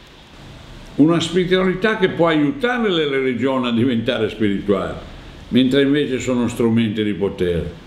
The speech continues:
E Gesù dice, guarda tu, cristiano, cristiani, siete sale, e il sale non si vede, siete lievito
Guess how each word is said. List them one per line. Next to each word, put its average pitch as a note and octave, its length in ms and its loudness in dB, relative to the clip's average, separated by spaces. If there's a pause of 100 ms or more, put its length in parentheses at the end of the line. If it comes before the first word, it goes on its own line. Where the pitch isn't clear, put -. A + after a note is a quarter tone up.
(880)
E A2+ 160 0
Gesù A2 360 2
dice, A2 260 0
guarda A2 380 -2
tu, G2+ 220 0
cristiano, A2 680 -2
cristiani, G#2 640 0
siete G#2+ 400 0
sale, A2 520 -2 (580)
e A2 100 2
il A2+ 100 4
sale D3 320 -2
non C3+ 240 0
si A#2 160 -2
vede, A2+ 600 -2 (600)
siete A#2+ 460 2
lievito A2 920 0